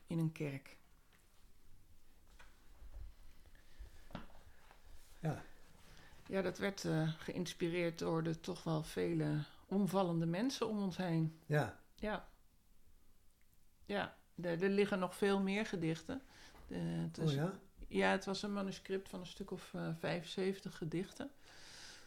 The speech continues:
Speaker 1: En, ehm, Andrea, de fotografe met wie ik dit boek heb gemaakt, en ik hebben uiteindelijk een keuze gemaakt die voor ons het meest aansluit bij het thema van dit boek. Het,
Speaker 2: Ja.
Speaker 1: het leven als museum, het je vastleggen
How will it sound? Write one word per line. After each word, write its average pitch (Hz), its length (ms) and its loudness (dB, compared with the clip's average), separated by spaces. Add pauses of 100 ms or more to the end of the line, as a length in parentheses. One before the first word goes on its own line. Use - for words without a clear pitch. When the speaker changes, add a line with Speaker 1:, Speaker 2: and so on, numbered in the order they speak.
(260)
Speaker 1:
En, 165 480 2
ehm, 160 600 2 (1200)
Andrea, 170 640 2 (120)
de - 60 -14
fotografe 175 680 2
met 165 160 2
wie 170 100 2
ik 156 120 -2
dit 156 120 -2
boek 170 180 0
heb 170 140 -4
gemaakt, 160 340 2
en 165 100 2
ik 156 140 2
hebben 170 220 2
uiteindelijk 175 520 2
een 180 140 -2
keuze 180 340 4
gemaakt 170 580 -2
die 180 320 0 (1000)
voor - 320 2
ons 196 280 4
het 208 120 0
meest 196 340 4
aansluit 185 640 2 (260)
bij 175 160 6
het 175 180 0
thema 185 400 2
van 165 240 0
dit 165 220 0
boek. 180 280 4
Het, 160 140 -6
Speaker 2:
Ja. 143 120 4
Speaker 1:
het 160 140 2
leven 165 420 0
als 156 200 -2
museum, 170 440 -2
het 165 120 -4
je 165 80 -4
vastleggen 175 800 0